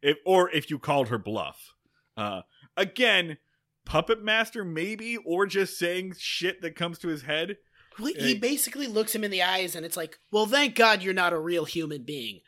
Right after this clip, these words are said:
Speaker 2: because
Speaker 1: Right.
Speaker 2: otherwise this could potentially have blowback."
Speaker 1: Right, he does say, like, "It's a good thing Thelma Lou chose you and not, like, a person with agency
Speaker 2: Yeah.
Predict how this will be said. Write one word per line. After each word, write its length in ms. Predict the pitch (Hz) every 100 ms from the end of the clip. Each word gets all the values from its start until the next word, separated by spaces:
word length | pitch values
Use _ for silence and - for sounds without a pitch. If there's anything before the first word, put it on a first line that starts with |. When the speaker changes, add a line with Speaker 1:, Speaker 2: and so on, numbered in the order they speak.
| _
Speaker 2:
because 320 | 185 - 202 151
Speaker 1:
Right. 260 | 165 233 220
Speaker 2:
otherwise 420 | 196 180 175 147
this 220 | 185 165
could 300 | - 180 147
potentially 640 | 170 - 185 160 165 147
have 180 | 147 131 -
blowback." 720 | 143 131 110 85 - - - _ _ _
Speaker 1:
Right, 380 | 113 139 208 143
he 120 | 139
does 300 | 165 196 202
say, 300 | - 202 208
like, 180 | 156 139
"It's 140 | 139
a 40 | 147
good 260 | 139 185 185
thing 160 | 165
Thelma 320 | - 170 165
Lou 300 | 151 156 147 -
chose 380 | - 165 147 117
you 380 | 123 185 117 110 _ - -
and 180 | 127 127
not, 280 | 135 147 143
like, 420 | 135 123 - - _ _
a 80 | 123
person 420 | - 151 143 139
with 160 | 120 107
agency 760 | 147 160 117 - 107 95 90 165
Speaker 2:
Yeah. 320 | 175 160